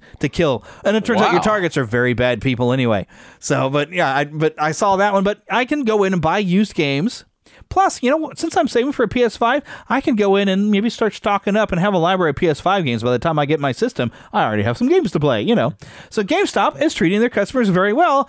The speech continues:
Speaker 1: Vintage Stock will screw your customers over. Thank you very much. That's what you get for crossing me, Vintage Stock. I'm telling all my listeners not to shop in your stores. Find your local comic dealers. Find a good GameStop. 'Cause, heck, you know, GameStop, remember they had that wonderful thing where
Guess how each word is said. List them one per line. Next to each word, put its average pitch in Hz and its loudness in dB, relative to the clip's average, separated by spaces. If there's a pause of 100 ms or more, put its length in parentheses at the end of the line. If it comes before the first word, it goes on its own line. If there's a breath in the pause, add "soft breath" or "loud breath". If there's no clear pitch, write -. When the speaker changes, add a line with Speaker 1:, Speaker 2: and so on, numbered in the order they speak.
(140 loud breath)
Speaker 1:
Vintage 294 0
Stock 214 -2
will 185 2
screw 156 -2
your 147 2
customers 147 0
over. 139 0 (280 loud breath)
Thank 220 -2
you 175 2
very 139 2
much. 277 0 (300 soft breath)
That's 247 -2
what 311 -2
you 247 -2
get 226 0
for 170 -2
crossing 311 0
me, 240 2
Vintage 233 0
Stock. 226 0
I'm 302 0
telling 240 2
all 226 2
my 233 2
listeners 202 0
not 160 0
to 180 0
shop 160 0
in 139 -2
your 135 0
stores. 208 0 (220 loud breath)
Find 196 -2
your 147 2
local 254 0
comic 233 0
dealers. 220 0 (140)
Find 247 0
a 208 0
good 196 2
GameStop. 151 -2
'Cause, 175 -2
heck, 262 0
you 233 -2
know, 240 2
GameStop, 285 -2
remember 262 2
they 240 0
had 240 0
that 220 0
wonderful 233 0
thing 233 0
where 160 2